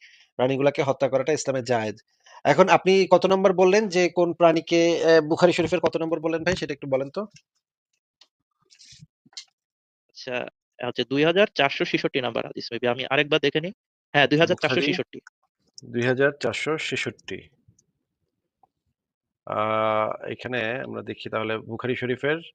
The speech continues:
Speaker 1: দুই হাজার চারশো ছেষট্টি। আমি তো বের করলাম, এখানে তো এরকম কিছু দেখতে পাচ্ছি না। আচ্ছা, আমি আপনাকে দেখাচ্ছি।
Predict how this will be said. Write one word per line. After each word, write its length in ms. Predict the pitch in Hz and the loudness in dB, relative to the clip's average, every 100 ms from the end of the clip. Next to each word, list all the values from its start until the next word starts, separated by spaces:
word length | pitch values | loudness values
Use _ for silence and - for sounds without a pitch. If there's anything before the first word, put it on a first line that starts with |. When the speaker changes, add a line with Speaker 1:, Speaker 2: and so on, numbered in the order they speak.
| _ _ _ _ _ - | _ _ _ _ _ -6
Speaker 1:
দুই 80 | 123 | -2
হাজার 160 | 131 | -2
চারশো 240 | 123 117 120 | -2 -6 -4
ছেষট্টি। 380 | 120 113 - | -4 -6 -4
আমি 140 | 110 110 | -6 -6
তো 100 | 110 | -8
বের 120 | 117 113 | -6 -4
করলাম, 240 | 117 117 | -2 -2
এখানে 200 | 110 117 | -2 -6
তো 100 | 120 | -4
এরকম 220 | 113 113 | -6 -6
কিছু 180 | 110 113 | -10 -10
দেখতে 260 | 101 113 127 | -8 -8 -4
পাচ্ছি 260 | 120 - | -4 -4
না। 100 | 110 | -6
আচ্ছা, 220 | 107 - 110 | -6 -4 -6
আমি 120 | 104 | -6
আপনাকে 320 | - 104 - | -8 -8 -6
দেখাচ্ছি। 440 | 104 104 - - | -6 -6 -6 -8